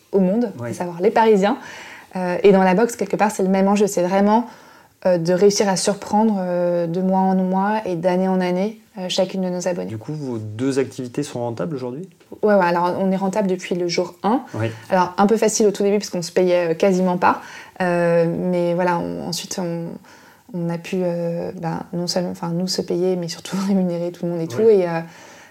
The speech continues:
Speaker 1: et donc, on est rentable depuis le tout début. Euh, on n'a jamais levé de fonds. Et en fait, moi, je me suis vraiment occupée depuis le tout début de, de la monétisation de My Little.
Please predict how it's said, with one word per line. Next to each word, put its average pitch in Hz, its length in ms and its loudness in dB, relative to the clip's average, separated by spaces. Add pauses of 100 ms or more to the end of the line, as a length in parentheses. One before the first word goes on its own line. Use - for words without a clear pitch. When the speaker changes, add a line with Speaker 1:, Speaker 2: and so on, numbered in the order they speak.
(160)
Speaker 1:
et 170 300 0
donc, 170 200 -2
on 175 80 -2
est 170 40 -2
rentable 175 260 0
depuis 175 180 -4
le 180 60 -6
tout - 120 -4
début. 190 360 0 (480)
Euh, 175 340 -4
on 185 100 0
n'a 180 140 2
jamais 190 240 4
levé 185 220 0
de 185 60 -10
fonds. 226 420 0 (260)
Et 175 220 0
en 175 80 -4
fait, 190 120 2
moi, 190 120 2
je 175 80 -2
me 175 40 -2
suis 175 140 -4
vraiment 190 200 0
occupée 190 280 0
depuis 175 240 -4
le 170 60 -6
tout 175 160 -8
début 185 260 0
de, 175 140 0
de 165 120 -2
la 165 120 0
monétisation 175 640 -2
de 180 60 0
My 175 140 -6
Little. 190 360 -2